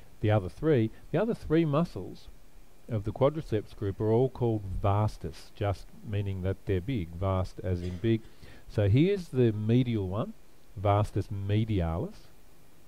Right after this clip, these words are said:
on the medial side of the, of the thigh there. This one here is vastus lateralis on the lateral side, and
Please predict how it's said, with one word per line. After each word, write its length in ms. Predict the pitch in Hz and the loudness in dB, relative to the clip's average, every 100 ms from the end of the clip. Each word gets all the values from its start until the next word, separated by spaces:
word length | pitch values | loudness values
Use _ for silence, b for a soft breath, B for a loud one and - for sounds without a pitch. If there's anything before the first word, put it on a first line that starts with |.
| - - - | -18 -18 -14
on 100 | 113 | -10
the 60 | 98 | -6
medial 440 | 95 107 113 104 | 0 2 2 2
side 360 | 92 101 95 92 | 0 0 0 0
of 100 | 90 | 0
the, 120 | 90 104 135 | -2 -4 -6
of 120 | 92 - | -8 -4
the 100 | 90 | -6
thigh 320 | - 101 101 | -2 0 0
there. 240 | 98 101 101 - B B B B - | 2 2 2 -4 B B B B 0
This 180 | 170 196 | 0 2
one 140 | 160 | 2
here 260 | 151 151 123 | 6 6 6
is 240 | 101 - - | 2 -4 -4
vastus 400 | 113 107 - 92 | 0 2 0 0
lateralis 840 | 92 110 156 120 90 85 123 180 - | 4 6 4 4 0 0 0 -2 -4
on 120 | 87 | -2
the 80 | 87 | 0
lateral 460 | 104 135 - 95 - | 2 0 -4 -12 -12
side, 340 | 58 73 208 - - B B B B | -12 -12 -12 -14 -16 B B B B
and 220 | 110 104 | -2 -2